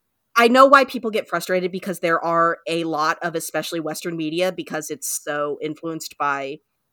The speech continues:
uh, by societal Christianity about how you need to forgive your abuser,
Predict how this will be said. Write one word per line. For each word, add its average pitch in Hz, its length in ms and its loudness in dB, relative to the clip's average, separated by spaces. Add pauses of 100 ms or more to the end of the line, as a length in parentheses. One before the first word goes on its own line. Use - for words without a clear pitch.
(580)
uh, 147 300 -2
by 156 240 0
societal 156 920 -2
Christianity 165 680 -4
about 165 280 0
how 160 120 -2
you 196 180 -4
need 208 260 -4
to 208 80 -6
forgive 185 560 0
your 165 200 -4
abuser, 160 760 -4